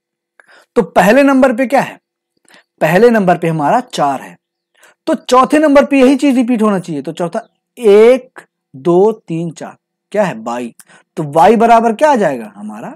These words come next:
चार आ जाएगा। उसी प्रकार जो दूसरे नंबर है, पांचवा नंबर, ये दोनों सेम नंबर होने चाहिए। तो ये हमारा दूसरा हो गया और ये हमारा पांचवा हो गया। तो पांचवें में जब पांच है तो दूसरे में भी पांच होना चाहिए। तो एक्स की वैल्यू क्या आ गई,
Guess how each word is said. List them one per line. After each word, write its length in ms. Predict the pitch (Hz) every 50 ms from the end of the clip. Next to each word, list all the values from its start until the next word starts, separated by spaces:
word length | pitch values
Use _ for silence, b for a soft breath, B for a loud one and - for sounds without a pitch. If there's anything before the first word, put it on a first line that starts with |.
| - _ - - _ _
चार 260 | - 120 110 120 127
आ 100 | 123 127
जाएगा। 340 | 123 123 123 117 117 - _ _ _ _ _ _ _ _ _ _ _ _ _ _ _ _ _ _ _ _ _
उसी 240 | - 240 - - 320
प्रकार 360 | 262 233 202 156 151 113 104 B B B B B B B
जो 120 | 175 311 320
दूसरे 440 | 202 175 190 233 226 214 - 285 302
नंबर 340 | 285 294 285 254 247 262 262
है, 80 | 311 285
पांचवा 420 | - - 226 208 175 220 214 233
नंबर, 260 | 226 226 214 240 277
ये 100 | 285 277
दोनों 200 | 220 240 240 254 233
सेम 220 | - 285 311 302
नंबर 280 | 294 294 269 254 254 220
होने 180 | 208 202 185
चाहिए। 240 | 175 - 165 147 147 b b b b -
तो 60 | 156
ये 200 | 139 151 202 214
हमारा 260 | 190 190 208 208 202 180
दूसरा 400 | 160 175 180 170 - 269 277 254
हो 160 | 233 240 247
गया 160 | 254 302 247
और 300 | 190 - - _ - 139
ये 100 | 135 139
हमारा 240 | 131 123 131 131 127 123
पांचवा 400 | - 175 185 180 - 220 233 202
हो 120 | 196 180
गया। 140 | 156 156 151 156 _ b b b b -
तो 60 | 220
पांचवें 540 | - - - 208 208 208 190 - 254 269 302
में 140 | 285 269 294 247
जब 180 | 269 - -
पांच 380 | - 208 240 285 320 294 - -
है 160 | 165 160 202 B B B _
तो 80 | - 202
दूसरे 340 | 170 202 208 180 - 285
में 100 | 302 311
भी 60 | 302 240
पांच 260 | 294 277 269 220 -
होना 160 | 247 226 220
चाहिए। 260 | 190 185 180 160 156 160 b b b -
तो 60 | - _ - 233
एक्स 220 | 277 - - -
की 140 | - - 226
वैल्यू 280 | 208 196 185 185 196
क्या 180 | 185 - 302 277
आ 60 | 220
गई, 200 | 156 135 104 -